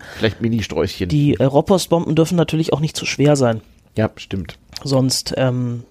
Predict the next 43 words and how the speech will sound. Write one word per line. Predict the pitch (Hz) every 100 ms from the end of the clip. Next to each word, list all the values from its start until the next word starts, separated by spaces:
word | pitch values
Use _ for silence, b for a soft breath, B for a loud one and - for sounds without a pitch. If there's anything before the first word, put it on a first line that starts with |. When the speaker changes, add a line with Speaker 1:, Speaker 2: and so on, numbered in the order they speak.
| _
Speaker 2:
sonst | - 147
Speaker 1:
Ja. | 98
Speaker 2:
bleiben | 127 143
sie | 139
stecken. | - 160 196 208 208
Speaker 1:
Ja. | 98 - B B B B B
Speaker 2:
Oder | - 147 147
man | 139
muss | 147 -
dann | 143
mit | 143 -
ein |
bisschen | 147 - 143 131
mehr | 147 160
Druck | - 156 -
nachhelfen | 156 156 160 156 156 160
und | 120 156
das | 131 - - - -
Speaker 1:
Ja. | 95 101 110 - B
Speaker 2:
alles | 135 139
Speaker 1:
Konnte, | 143
Speaker 2:
nicht | 147
so | -
Speaker 1:
konnte | 165 180
man | 131 120
Speaker 2:
besonders | 127
Speaker 1:
Geld | 110 -
schicken | - 233 -
und | 240
sozusagen | 175 147 - 123 107 113
die |
Bargeldüberweisung | 104 101 117 139 160 - 165 139 175 160 165
per | -
Rohrpost? | 156 170 - 196 - B B B
Nee, | 113
das | 98
war | 101
wahrscheinlich | 110 117
die | 104
Postanweisung | - 107 - 98 90 90 90
dann | 85
eher, | 82 92
ne? | 87